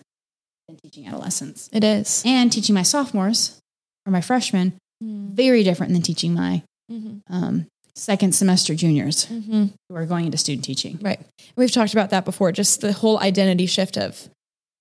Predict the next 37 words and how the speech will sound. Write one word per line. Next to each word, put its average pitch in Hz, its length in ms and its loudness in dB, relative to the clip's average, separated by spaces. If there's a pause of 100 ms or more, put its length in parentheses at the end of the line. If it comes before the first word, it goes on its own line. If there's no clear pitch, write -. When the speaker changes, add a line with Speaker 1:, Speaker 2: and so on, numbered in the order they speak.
Speaker 2:
this 220 160 0
is 196 140 2
who 220 160 2
I've 185 140 0
decided 214 440 2
I'm 202 220 4
going 185 260 2
to - 120 -6
be. 226 240 2
This 202 160 0
is 202 100 0
what 190 80 0
I'm 170 140 -4
going 175 220 -4
to 196 60 -10
do. 220 300 4
I've 190 140 2
actually 185 300 0
elected 175 320 -2
to 226 80 -6
pay 240 340 2
for 240 160 0
this. 196 320 0
All 196 240 2
of 160 80 -4
that - 160 -4
is - 120 -2
wrapped - 240 -4
up 220 80 2
in 269 60 4
Speaker 1:
Right, 247 300 2 (100)
right. 202 320 2
Speaker 2:
higher 196 200 2
education. 247 680 -4
Speaker 1:
Right, 220 440 2
right. 190 380 2 (260)
Versus 190 640 2